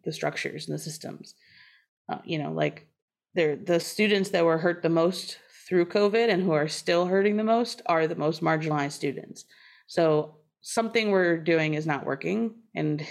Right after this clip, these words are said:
this case, it's a lot of things. And I, I hope that this is a moment where people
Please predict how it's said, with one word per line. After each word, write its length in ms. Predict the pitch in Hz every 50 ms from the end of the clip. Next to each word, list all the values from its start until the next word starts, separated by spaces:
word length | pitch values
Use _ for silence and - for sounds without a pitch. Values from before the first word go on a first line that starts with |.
| -
this 160 | 208 196 190
case, 220 | 196 - 185 160 156
it's 120 | 156 156
a 40 | 160
lot 180 | 151 156 156 185
of 100 | 180 -
things. 380 | - 226 247 262 277 269 - - - - - - - - - - - _ -
And 320 | 180 175 165 160 156 156 -
I, 260 | 160 170 165 160 156 - -
I 240 | 170 180 190 196 185
hope 460 | - - - 202 208 196 202 - -
that 180 | 175 160 156
this 240 | - 175 165 - -
is 100 | 160 156
a 60 | 160
moment 440 | 156 151 156 156 151 151 151 151 -
where 120 | 156 156 151
people 680 | 151 - 160 156 156 156 151 151 147 151 156 156 -